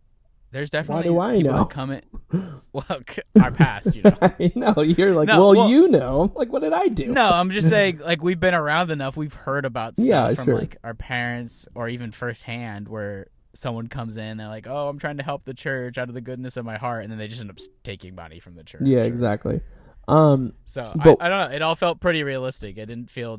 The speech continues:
Speaker 1: too judgy or anything.
Speaker 2: Yeah, the one thing that I, I think I, I said this last chit chat, but when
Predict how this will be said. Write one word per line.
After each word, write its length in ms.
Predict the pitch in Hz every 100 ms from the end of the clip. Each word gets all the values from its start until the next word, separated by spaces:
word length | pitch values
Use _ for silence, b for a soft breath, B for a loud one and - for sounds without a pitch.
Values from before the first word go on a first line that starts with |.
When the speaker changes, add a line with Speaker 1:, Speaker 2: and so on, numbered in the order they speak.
| -
Speaker 1:
too 200 | - 120
judgy 580 | 110 110 113 110 113 95
or 40 |
anything. 360 | 104 98 92 95 b b
Speaker 2:
Yeah, 160 | 151 135
the 120 | 151
one 200 | 180 196
thing 220 | 196 185
that 160 | 151 151
I, 200 | 139 139 -
I 80 | 151
think 260 | 156 240
I, 240 | 240 208 165
I 80 | -
said 280 | 160 180 175
this 220 | 170 160
last 520 | 135 131 160 - - _ - _ _ - -
chit 220 | - 170 -
chat, 360 | 196 190 -
but 320 | 160 139 - - _ _ _ _ _ _ _ _
when 540 | - 147 156 147 143